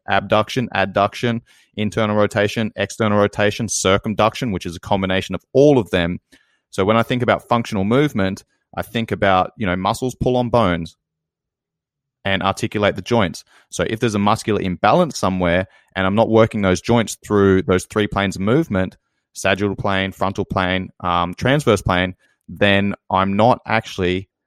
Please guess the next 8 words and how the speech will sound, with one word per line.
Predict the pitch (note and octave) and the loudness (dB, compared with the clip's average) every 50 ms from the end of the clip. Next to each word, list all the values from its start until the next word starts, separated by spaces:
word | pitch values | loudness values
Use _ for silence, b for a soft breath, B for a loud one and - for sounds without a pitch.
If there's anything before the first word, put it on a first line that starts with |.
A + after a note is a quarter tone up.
| _ _ - | _ _ -4
uh, | F#2 F2+ F2+ F2 F2 - _ | -2 0 0 0 -2 -4 _
training | - F#2 G#2+ G#2+ G#2 G#2 G#2 | -6 -4 -2 -2 -2 -2 -2
that | G2 F2 D#2+ F2 | -2 -4 -4 -2
joint | - A#2+ B2 A#2+ G2+ F2+ - | -2 0 2 2 2 0 -2
in | - F#2+ F#2 | -4 -4 -4
its | F#2 - - - | -4 -6 -8 -14
fullest | - - - G#2+ G#2 G2 - - | -6 0 2 4 4 2 0 -2
capacity. | - F#2 - - G#2 G#2+ G#2 - G#2+ E2+ F2 E2 E2+ E2+ - | -8 -4 0 2 2 2 2 0 -4 -4 -4 -4 -4 -6 -10